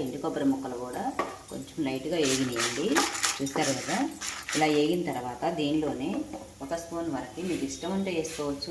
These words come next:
లేదంటే లేదండి. ఒక స్పూన్ వరకు మెంతులు వేసుకోవాలండి రుచికి. రుచి చాలా బాగుంటుందండి మెంతులు వేసుకుంటే. అలాగే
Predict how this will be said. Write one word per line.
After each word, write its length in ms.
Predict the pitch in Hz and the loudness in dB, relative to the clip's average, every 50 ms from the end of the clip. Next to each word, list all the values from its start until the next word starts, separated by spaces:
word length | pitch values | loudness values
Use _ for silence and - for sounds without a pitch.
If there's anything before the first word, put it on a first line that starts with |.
| 165 151 | -4 -2
లేదంటే 340 | 135 131 127 135 139 135 135 123 127 | -2 -2 0 0 0 0 0 -2 -2
లేదండి. 440 | 127 123 123 117 120 135 143 202 262 330 - - - - - - - - - - - | -4 -4 -4 -6 -6 -4 -4 -4 -4 -6 -8 -10 -14 -18 -18 -18 -16 -14 -12 -10 -6
ఒక 160 | - 165 151 143 | -4 -4 -4 -4
స్పూన్ 260 | - - 131 127 135 135 131 | -6 -6 -4 -2 -2 -2 -2
వరకు 260 | 127 127 123 - 190 226 226 196 | -4 -6 -6 -4 -2 0 2 2
మెంతులు 280 | 156 143 135 143 135 135 | 2 2 2 2 2 0
వేసుకోవాలండి 680 | - - - - 123 120 120 120 120 120 120 120 151 175 160 | 0 -2 -4 -6 -6 -4 -4 -6 -6 -6 -4 -4 -2 -2 -2
రుచికి. 360 | 135 135 - - - 143 170 220 302 - - - - - - - - - - - - - - | -2 -4 -4 -6 -6 -4 -4 -2 0 0 0 0 0 -2 -2 -2 -4 -10 -12 -14 -2 0 0
రుచి 180 | - - 202 196 - | 2 2 0 -2 -2
చాలా 240 | 160 131 131 151 160 156 139 | -2 0 2 4 4 4 4
బాగుంటుందండి 580 | 135 131 131 131 127 - - 120 120 117 117 120 120 | 2 2 0 0 0 0 0 0 -2 -4 -6 -6 -4
మెంతులు 280 | 117 - - 143 135 127 | -4 -2 0 0 0 0
వేసుకుంటే. 440 | - - - - - - - - 190 226 277 - - - - - - - - - - - - - - - - - - - - - - - - - - - - - - - - - - - - - - - - - - 127 - - - - - - - - - - - - - - - - - - - - - - - - - - - - - - - - - - - - - - - - - - - - - - - - - - 147 | -2 -4 -8 -12 -14 -12 -10 -10 -8 -8 -10 -12 -14 -16 -16 -16 -16 -16 -12 -8 -6 -6 -4 -2 -2 0 0 2 2 0 -2 -4 -2 0 2 2 0 0 -2 -2 0 0 -2 -4 -6 -6 -6 -4 -4 -4 -2 2 2 2 2 0 -4 -8 -8 -6 -4 -2 -2 -4 -4 -6 -6 -4 -4 -4 -6 -10 -14 -16 -16 -16 -18 -20 -20 -20 -20 -20 -20 -20 -20 -20 -20 -20 -20 -20 -20 -20 -20 -20 -20 -20 -20 -20 -20 -20 -20 -18 -12 -8 -6
అలాగే 320 | 147 151 151 147 143 180 | -4 -4 -4 -4 -4 -4